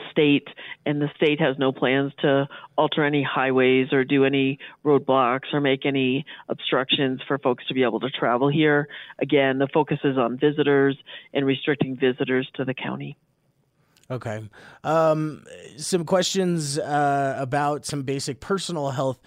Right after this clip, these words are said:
Speaker 2: Um, this is an interesting one to me that I actually haven't heard this question asked yet. Uh, wondering if parents of small children have an edge immunity-wise to covid nineteen, as kids have probably had another form of the coronavirus and a reason why kids seem to have mi-, more mild versions of it.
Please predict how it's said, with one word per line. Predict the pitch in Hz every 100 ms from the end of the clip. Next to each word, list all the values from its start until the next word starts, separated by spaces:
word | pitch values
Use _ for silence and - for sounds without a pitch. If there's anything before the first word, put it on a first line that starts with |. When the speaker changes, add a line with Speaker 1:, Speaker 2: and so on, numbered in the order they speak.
| - - -
Speaker 2:
Um, | 127 127
this | 156 -
is | 151
an | 156
interesting | 143 143 139 143
one | 131
to | 135
me | 131
that | 127
I | 123
actually | 147 - 127
haven't | 127 117
heard | - 143 127
this | 120
question | - 120 - 117
asked | 110 160 -
yet. | 120 123 - - -
Uh, | 120 131
wondering | 170 214 202
if | 180 160
parents | - 165 175 160
of | 143
small | - 147
children | 143 170 151 143 139
have | 135 139 123
an | 127 123
edge | 135 143 135 110
immunity-wise | 123 123 139 156 151 135 123 120 117 110
to | 113
covid | 123 113 117
nineteen, | 113 117 127 117
as | 107 113
kids | - 131 120 120 _ - _
have | - 123
probably | - 135 139
had | 131 123
another | 123 123 123
form | 120 120 120
of | 113
the | 117
coronavirus | 120 117 117 110 110 110 107 107 - _ _ _
and | - 110 110
a | 104
reason | 117 117 113 110 107
why | 104 107
kids | 98 135 107 120 -
seem | 120 110
to |
have | 117 104
mi-, | 104 107 113
more | 113 117 110
mild | 110 107 113 110 107
versions | 101 113 117 113 104
of | 104
it. | 101